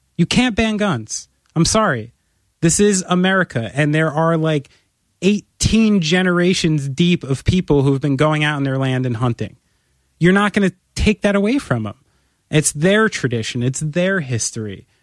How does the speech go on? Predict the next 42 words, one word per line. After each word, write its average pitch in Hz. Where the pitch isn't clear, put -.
And 190
you 196
gotta 220
respect 247
it, 107
right? 151
Like, 156
even 220
if 202
you 165
don't 151
like 147
it, 151
you 139
have 127
to 156
respect 196
it. 107
You 117
have 131
to -
find 151
a 147
way 156
to, 147
like, 135
do 196
this. 98
And 143
that's 180
why 214
I'm 202
with 220
you. 131
Like, 127
that's 143
why 143
I'm 147
scared 160
of 120
Bernie 113
Sanders. 101